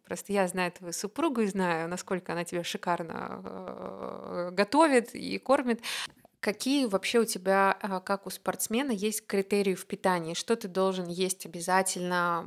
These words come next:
Вот, может быть, как-, какая-то специальная диета или что? Или ты ешь просто всё, что хочешь, или какие-то принципы профессиональные есть, которые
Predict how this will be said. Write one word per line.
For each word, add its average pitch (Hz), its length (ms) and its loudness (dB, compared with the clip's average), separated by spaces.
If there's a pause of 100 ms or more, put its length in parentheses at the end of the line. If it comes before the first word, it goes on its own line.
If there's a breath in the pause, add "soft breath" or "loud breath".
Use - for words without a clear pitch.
Вот, 170 280 -8
может 170 320 -10
быть, 180 160 -10
как-, - 240 -14
какая-то 180 360 -6
специальная 180 640 0
диета 180 720 0 (360 loud breath)
или 180 220 0
что? 175 640 -2
Или 175 220 -4
ты 202 160 -4
ешь 185 280 4
просто 185 320 -4
всё, - 200 -2
что - 180 -4
хочешь, 277 460 2
или 202 400 2 (160)
какие-то 233 420 -2
принципы 208 680 2
профессиональные 190 720 2
есть, 170 260 0
которые 170 380 -4